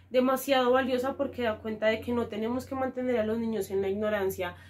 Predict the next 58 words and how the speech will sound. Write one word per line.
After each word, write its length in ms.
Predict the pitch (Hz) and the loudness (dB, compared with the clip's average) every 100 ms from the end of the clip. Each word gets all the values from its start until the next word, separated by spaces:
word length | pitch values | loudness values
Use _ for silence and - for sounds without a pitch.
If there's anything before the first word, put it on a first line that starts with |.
| - | -4
así 260 | 208 214 233 | -2 0 -2
sean 280 | 226 196 | -2 -4
temas 400 | 208 214 208 - - | -4 -4 -4 -6 -6
tan, 200 | 240 240 | -2 -2
tan 200 | 240 240 | 0 -2
duros, 320 | 233 262 330 - | 0 0 0 -2
porque 720 | - 247 - 240 220 - - | -2 -2 0 0 0 -2 -12
su 220 | 269 247 | -10 -4
corazón 420 | 262 254 247 254 | 0 0 0 -2
les 200 | 233 208 | -2 -2
va 100 | 233 | 0
a 40 | 254 | 0
decir 360 | 247 277 269 | 0 -4 -6
cosas, 400 | - 226 185 190 | -6 -6 -6 -6
¿no? 160 | 226 285 | 0 0
Y, 100 | 277 | 0
y 260 | - 240 | -4 -2
dentro 360 | 226 233 226 226 | 0 -2 -2 -2
de 100 | 226 | -2
sí 300 | - 233 233 - - - _ - | -2 -4 -6 -10 -20 -20 _ -2
tienen 240 | 262 262 | 0 2
como 200 | 262 269 | 2 4
un 80 | 254 | 4
montón 380 | 247 240 254 247 | 4 4 2 0
de 100 | 247 | 0
cosas 220 | 254 247 | -4 -2
que 100 | 277 | -4
no 100 | 262 | -2
saben 220 | 233 226 | -2 -4
cómo 200 | 226 226 | -4 -6
explicar, 600 | 220 - 262 - 294 339 - - - | -8 -10 -8 2 2 2 -8 -20 -4
y 240 | 240 240 | -2 0
decía 440 | 226 240 - 226 226 | 0 -4 0 0 2
Yolanda, 500 | 247 226 226 208 202 | 2 2 2 2 2
a 40 | |
los 160 | 226 226 | 0 -2
niños 320 | 220 214 202 | -2 -2 -2
a 120 | 220 | 0
veces 260 | 214 208 202 | -2 -4 -8
es, 240 | 190 - | -8 -8
eh, 100 | 208 | -6
los 220 | 214 220 233 | 0 0 0
últimos 460 | 226 208 196 190 | -2 -2 -6 -6
que 100 | 208 | -6
se 120 | 214 | -6
piensa 480 | 233 214 196 190 175 - - - | -4 0 0 0 -4 -10 -20 -4
cuando 200 | 226 226 | 0 2
ocurre 340 | 220 226 196 | 0 -2 -4
como 180 | 196 214 | -4 0
una 220 | 226 196 | 2 2
tragedia, 500 | - 208 214 214 202 | 0 0 0 -2 0
¿no? 140 | 196 311 | 0 0
Cuando 180 | 294 247 | 0 -2
ellos 180 | 220 | -4
también 380 | - 262 240 277 | -2 -2 0 2
la 80 | 349 | 0
están 260 | - 220 202 | -2 -6 -6
viviendo. 440 | 190 175 - | -6 -6 -8